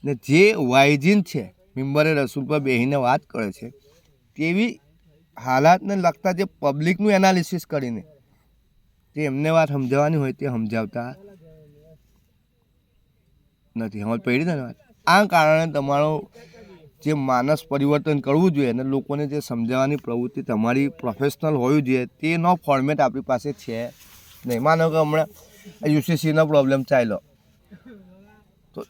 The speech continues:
યુ સી સીના વિષયમાં સમાજની અંદર સો લોકો હોય, સો મેં એક રેશિયો કાઢીએ આપણે, સોમાંથી સાઠ ટકા લોકો ભણેલા નથી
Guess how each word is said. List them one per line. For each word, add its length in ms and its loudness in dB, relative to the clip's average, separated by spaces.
યુ 220 0
સી 200 2
સીના 280 4
વિષયમાં 760 2
સમાજની 580 2
અંદર 200 2
સો 320 2
લોકો 300 0
હોય, 180 -2
સો 180 2
મેં 340 4
એક 140 -4
રેશિયો 380 2
કાઢીએ 340 4
આપણે, 340 -4
સોમાંથી 840 4
સાઠ 380 4
ટકા 240 2
લોકો 500 -2
ભણેલા 400 6
નથી 320 -6